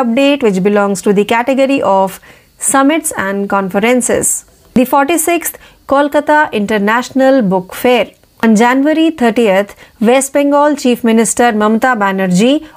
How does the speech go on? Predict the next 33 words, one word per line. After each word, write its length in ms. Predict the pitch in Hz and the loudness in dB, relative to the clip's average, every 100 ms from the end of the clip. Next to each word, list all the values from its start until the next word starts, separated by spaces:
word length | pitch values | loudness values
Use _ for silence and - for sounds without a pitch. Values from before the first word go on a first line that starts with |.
| - | -4
officially 600 | 247 320 330 339 320 330 - | 0 2 0 2 2 2 0
inaugurated 800 | 214 208 202 214 233 233 254 208 | 0 0 0 2 2 2 0 0
the 120 | 196 | -2
forty-sixth 840 | 185 214 190 196 - 269 285 - | -2 -2 -2 -2 -2 0 -2 -4
International 840 | - 202 202 196 220 247 269 269 269 | -6 -2 -2 0 -2 -2 0 0 0
Kolkata 520 | 247 254 277 294 294 285 | 0 0 0 0 0 0
Book 200 | 196 185 | 0 -4
Fair. 360 | - 247 240 - _ _ _ _ _ - | -4 0 0 -2 _ _ _ _ _ -2
The 80 | 226 | 2
book 240 | 269 311 | 2 0
fair, 320 | - 339 349 | 0 0 2
one 160 | 247 226 | 0 0
of 160 | 214 | 0
the 80 | 202 | 2
largest 600 | 202 220 247 247 269 262 | 2 0 0 0 0 0
in 140 | 208 208 | -4 -2
eastern 400 | 220 - 277 240 | -2 0 0 0
India, 460 | 190 190 202 269 - - _ - | -2 0 0 0 -4 -14 _ 0
was 220 | 247 233 | 0 2
held 400 | 254 269 277 247 | 2 2 2 0
at 120 | 208 190 | -4 -2
the 60 | 214 | -2
Central 500 | - 262 262 320 302 | 0 0 2 0 0
Park 340 | 269 233 247 | 2 0 0
Mela 360 | 214 202 202 196 | -2 0 0 0
ground 440 | 196 226 262 285 - _ _ | 0 0 2 0 -4 _ _
from 280 | 240 214 202 | -2 2 2
January 500 | 226 247 269 302 294 208 | 2 0 0 0 0 -2
thirty-first 680 | 190 190 - 262 302 302 - - - - | -4 -6 0 2 2 0 -12 -20 -8 -2
to 160 | 370 | -2
February 580 | 359 226 185 202 202 208 | 0 -2 0 0 2 0
twelfth. 380 | 254 254 202 - | 2 0 0 -2
Spain 340 | 285 285 320 | 0 2 2